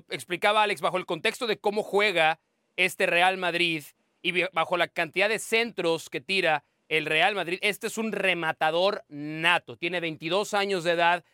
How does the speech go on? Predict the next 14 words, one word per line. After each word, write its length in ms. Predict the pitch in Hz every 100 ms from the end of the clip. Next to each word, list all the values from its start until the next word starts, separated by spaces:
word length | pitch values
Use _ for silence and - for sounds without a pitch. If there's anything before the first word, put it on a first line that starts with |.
| _
está 300 | 165 160 196
encontrando 500 | 202 220 202 202 196
todavía 500 | - 196 180 180 185
su 140 | - 180
mejor 280 | 165 170 143
forma, 380 | 170 165 165 - _
es 60 | -
un 80 | 185
auténtico 640 | 165 - 202 185 208 196
killer, 340 | - 190 185
su 120 | 170 160
capacidad 680 | 165 - 170 185 180 208 - -
física, 680 | 233 220 - 175 175 160 156 _ _ _
eh, 380 | 160 147 147 151